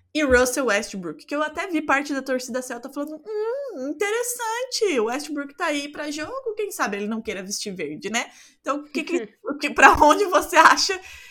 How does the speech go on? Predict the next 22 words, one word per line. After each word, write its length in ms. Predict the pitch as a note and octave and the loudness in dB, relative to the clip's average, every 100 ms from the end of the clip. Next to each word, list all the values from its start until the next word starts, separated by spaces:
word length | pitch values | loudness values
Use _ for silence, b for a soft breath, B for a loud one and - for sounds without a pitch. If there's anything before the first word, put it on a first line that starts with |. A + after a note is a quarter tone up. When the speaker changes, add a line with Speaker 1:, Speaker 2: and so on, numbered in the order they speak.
| B - | B -2
Speaker 1:
que 300 | D4 D4+ - | 0 0 4
esses 400 | C4 D4 D4+ D4 | 4 4 -4 -4
três 280 | B3+ C4 D4 | -2 -2 -2
caras 360 | G#3 G#3+ A3+ | -2 -2 -4
podem 560 | - G#3 G3 G#3+ A3 - - | -2 -2 0 -2 -4 -8 -2
ir? 380 | A#3 G#3 D3+ - _ - - - _ _ _ - - - - B B B B - | 0 0 -4 -14 _ -6 -6 -8 _ _ _ -20 -20 -20 -20 B B B B 0
Speaker 2:
Olha, 120 | D#4+ | 2
eu 100 | C4+ | 4
vi 100 | E4 | 4
hoje 220 | D#4+ D#4+ | 2 2
uma 100 | D#4+ | 0
notícia 320 | C#4+ C4+ - | 0 -4 -6
de 120 | B3 C4 | -6 -8
que 100 | B3+ | -6
provavelmente 640 | C4 C4 C4+ C#4 B3+ B3+ | 2 2 4 4 2 2
o 60 | C4 | 0
Westbrook 480 | A#3 A3+ - A#3 A3 | 0 -4 -4 -4 0
deve 280 | A#3 A#3 | 2 2
ficar 340 | A3+ B3+ B3 A3+ | 0 -4 -2 -2
no 100 | B3 | -2
Clippers, 480 | G#3 G#3+ G#3 F#3+ F#3 | -4 -6 -6 -10 -8
né? 200 | F3+ | -10